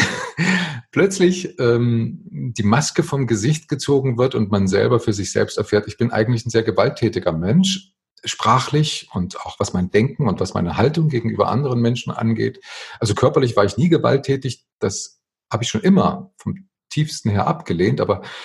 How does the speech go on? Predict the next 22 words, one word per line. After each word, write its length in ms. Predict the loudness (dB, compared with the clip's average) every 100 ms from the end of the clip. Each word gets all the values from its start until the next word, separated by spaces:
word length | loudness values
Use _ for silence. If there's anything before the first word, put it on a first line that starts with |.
| -18 -6
was 280 | -2 0 2
mein 180 | 0 0
Denken, 280 | 2 2 4
meine 200 | 2 2
Haltung, 260 | 2 2
meine 160 | 0 0
Sprache 400 | -6 -4 -2 2
angeht, 320 | 2 2 2
war 120 | 2
ich 260 | 0 -2 -4
doch 180 | -4 -4
sehr, 460 | -8 -2 0 0 -2
sehr 160 | 0
viel 180 | 2 0
gewalttätiger, 800 | 0 2 2 2 0 0 -2 0
als 200 | -2 0
ich 160 | -6 -2
das 180 | -4 0
für 120 | 0
möglich 360 | 2 2 0
gehalten 320 | 2 0 0 0
habe. 240 | 2